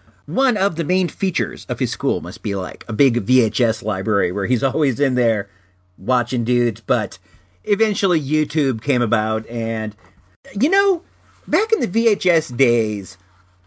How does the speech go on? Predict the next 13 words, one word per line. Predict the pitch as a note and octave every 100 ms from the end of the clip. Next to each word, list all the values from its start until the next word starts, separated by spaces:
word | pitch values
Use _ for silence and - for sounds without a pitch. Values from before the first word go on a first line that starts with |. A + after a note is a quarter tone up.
| _
especially, | C#3 C3 - C4 A#3 B3 A#3 G3+
like, | - C#3+ D3+ C#3+ A#2 - _
you | D3+
know, | C#3
for | C#3
someone | E3 D3
like | C#3 A#2+
me | C3 B2+
who | B2+ A#2
was | A#2+ A#2+ A#2 A2+ G#2 -
a | A#2 A2
wrestling | A2 B2 B2 A#2+ A2+
tape | A2+ A2+ G#2+